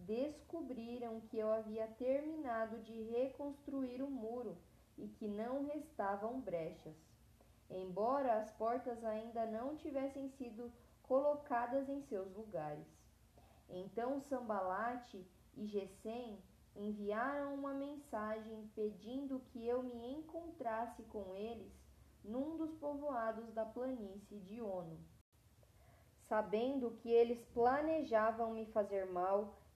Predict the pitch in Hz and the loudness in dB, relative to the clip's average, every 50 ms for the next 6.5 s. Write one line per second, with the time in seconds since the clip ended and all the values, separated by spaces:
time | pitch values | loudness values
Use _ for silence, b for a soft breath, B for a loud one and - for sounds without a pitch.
0 | B - 208 208 - - 220 208 196 202 196 196 233 269 269 - 254 233 233 233 | B 0 0 0 0 0 0 2 2 0 0 -2 -2 -2 -2 0 0 2 2 2
1 | 233 233 254 226 - - 247 285 302 - - 311 302 320 370 - - - 202 170 | 2 2 0 0 0 0 -2 -2 -2 -2 -2 -2 -2 -2 -2 -4 -2 0 2 2
2 | 165 160 165 175 175 165 170 165 - - - - b b b b b b b b | 2 2 0 -2 -4 -10 -12 -12 -14 -18 -20 -20 b b b b b b b b
3 | - - - - - 240 254 277 294 294 294 302 269 294 294 294 262 220 214 220 | -20 -20 2 8 10 12 12 12 10 6 4 4 4 6 6 6 4 2 -2 -4
4 | 233 233 208 226 233 233 - 226 220 226 220 214 208 202 202 202 220 233 214 233 | -4 -2 -2 -4 -4 0 2 2 2 2 4 4 4 6 6 8 8 6 6 4
5 | 233 233 233 226 233 254 277 294 302 294 311 302 302 302 311 311 320 320 320 - | 4 2 2 2 2 2 2 2 2 2 2 2 2 4 6 6 6 6 4 2
6 | 240 214 208 208 220 214 - - - | 2 4 4 4 0 -2 -6 -12 -18